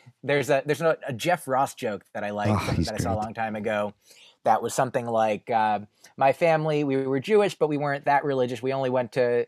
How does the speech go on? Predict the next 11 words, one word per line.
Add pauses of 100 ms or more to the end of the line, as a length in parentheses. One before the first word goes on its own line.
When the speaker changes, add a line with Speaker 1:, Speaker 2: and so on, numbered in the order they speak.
Speaker 1:
synagogue
twice
a
year (160)
on
Christmas
and
Easter." (420)
And
so, (360)
uh,